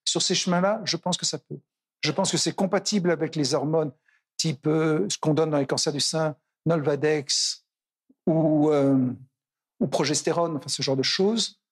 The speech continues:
Voilà, on est en mouvement. Je veux dire, les gens veulent toujours une recette claire, carrée, pour, pour survivre le moins mal possible.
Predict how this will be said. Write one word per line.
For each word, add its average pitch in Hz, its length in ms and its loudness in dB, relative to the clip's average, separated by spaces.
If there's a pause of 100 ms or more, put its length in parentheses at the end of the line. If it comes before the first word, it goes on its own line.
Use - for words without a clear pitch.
(460)
Voilà, 165 560 0 (360)
on 196 280 4
est 240 360 2 (180)
en 170 100 2
mouvement. 180 600 2 (800)
Je 175 100 0
veux 175 60 4
dire, 156 60 0
les 165 100 2
gens 202 340 0
veulent 170 520 2 (1000)
toujours 170 380 0
une 131 100 4
recette 139 480 -2 (180)
claire, 156 440 2 (200)
carrée, 170 460 0 (560)
pour, 131 160 -4 (400)
pour 147 240 -2
survivre 165 540 0
le 135 100 4
moins 147 160 4
mal 156 180 2
possible. 165 320 -2